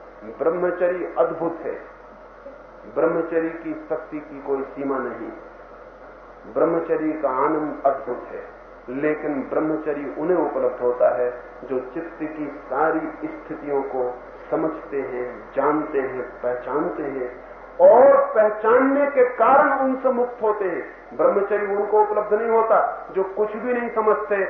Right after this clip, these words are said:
और चित्त को दबाते हैं, और दबाने के कारण भीतर बहुत भाप इकट्ठी हो जाती,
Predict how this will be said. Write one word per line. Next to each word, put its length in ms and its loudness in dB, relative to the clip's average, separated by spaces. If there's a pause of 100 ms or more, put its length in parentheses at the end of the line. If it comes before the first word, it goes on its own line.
(220)
और 340 8
चित्त 240 -4
को 220 2
दबाते 580 6
हैं, 440 0 (160)
और 400 2
दबाने 360 4
के 160 -2
कारण 360 0
भीतर 400 -2
बहुत 280 4
भाप 380 4
इकट्ठी 420 -2
हो 140 4
जाती, 400 2